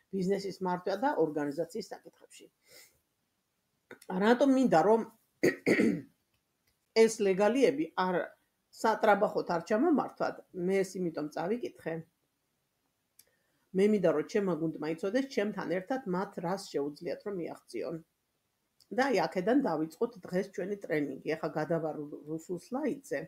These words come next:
მაგრამ წაკითხვით, თუ ვერ წაიკითხავთ ვინმე, რუსულად, ამას მე ყველაფერს ქართულად მოგიყვებით, ხო? <clears throat> რას ემსახურება, მეგობრებო, დიდი ღონისძიებები? და რა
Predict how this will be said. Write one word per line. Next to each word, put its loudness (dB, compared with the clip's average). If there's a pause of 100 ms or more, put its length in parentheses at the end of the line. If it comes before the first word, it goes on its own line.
(580)
მაგრამ 0 (1200)
წაკითხვით, -2
თუ -6
ვერ 0
წაიკითხავთ -4
ვინმე, 0 (420)
რუსულად, -4
ამას -2
მე -4
ყველაფერს -2
ქართულად -2
მოგიყვებით, -8
ხო? -6 (840)
<clears throat> 4
რას 4
ემსახურება, 2
მეგობრებო, 0
დიდი -4
ღონისძიებები? -6 (2000)
და 8
რა 4